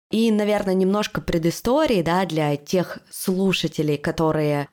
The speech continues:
меня не знают ещё, может быть, впервые включили этот подкаст. И для вас также краткий экскурс в мою историю. Полгода назад примерно мы переехали в Тбилиси.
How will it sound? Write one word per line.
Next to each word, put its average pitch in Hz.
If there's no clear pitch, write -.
меня 151
не 147
знают 196
ещё, -
может 196
быть, 156
впервые 165
включили 143
этот 139
подкаст. 233
И 262
для 170
вас 185
также 180
краткий 190
экскурс -
в 156
мою 175
историю. 139
Полгода 190
назад 160
примерно 147
мы 151
переехали 143
в 139
Тбилиси. 143